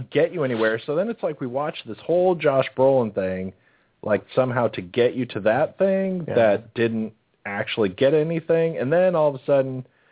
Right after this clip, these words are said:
Speaker 1: you know, uh, I don't know what else to do,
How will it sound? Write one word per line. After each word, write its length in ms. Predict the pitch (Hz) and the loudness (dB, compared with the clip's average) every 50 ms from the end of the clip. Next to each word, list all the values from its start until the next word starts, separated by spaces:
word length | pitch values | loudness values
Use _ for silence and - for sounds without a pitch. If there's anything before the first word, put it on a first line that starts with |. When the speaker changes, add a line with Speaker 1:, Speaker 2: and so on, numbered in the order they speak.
| _ _ _ _ _ _ - - | _ _ _ _ _ _ -8 -4
Speaker 1:
you 100 | 117 113 | -2 0
know, 460 | 107 98 95 95 95 90 90 90 - _ _ _ - - | 0 0 0 -2 -2 -4 -4 -8 -12 _ _ _ -12 -8
uh, 320 | 98 95 92 92 92 - - | -6 -4 -4 -4 -6 -4 0
I 100 | - 120 | 0 2
don't 80 | 120 123 | 2 4
know 100 | 123 117 | 4 4
what 120 | 120 113 | 4 4
else 140 | 110 107 104 - - | 4 2 0 -2 -8
to 60 | 95 | -8
do, 280 | 87 113 123 131 127 | -4 -2 0 0 0